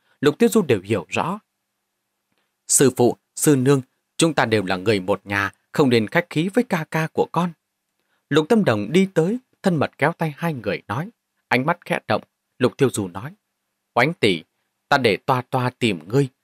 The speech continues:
vốn là có chút đồ vật đưa cho ngươi." "Thiếu Du, hiện tại ta đâu có thiếu vật gì." Bạch Oánh nói ra, nội tình của Phi Linh Môn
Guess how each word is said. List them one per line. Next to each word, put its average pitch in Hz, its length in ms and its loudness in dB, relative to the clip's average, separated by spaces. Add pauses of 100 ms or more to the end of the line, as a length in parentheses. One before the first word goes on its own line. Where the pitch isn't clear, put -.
(140)
vốn 175 140 4
là 147 120 2
có - 160 0
chút 214 240 -2
đồ 107 300 -2
vật 107 240 0
đưa 120 220 -4
cho 123 180 -8
ngươi." 120 220 -6 (960)
"Thiếu 151 160 4
Du, 120 220 2 (400)
hiện 160 200 4
tại 123 280 2 (200)
ta 135 120 0 (100)
đâu 123 200 2
có 160 140 -2
thiếu 226 220 2
vật 110 200 0
gì." 107 200 -2 (720)
Bạch 123 200 0
Oánh 135 200 0
nói 165 240 -2
ra, 160 260 -4 (340)
nội 165 200 4
tình 147 260 2
của 117 260 2
Phi 214 100 2
Linh 196 240 0
Môn 196 180 4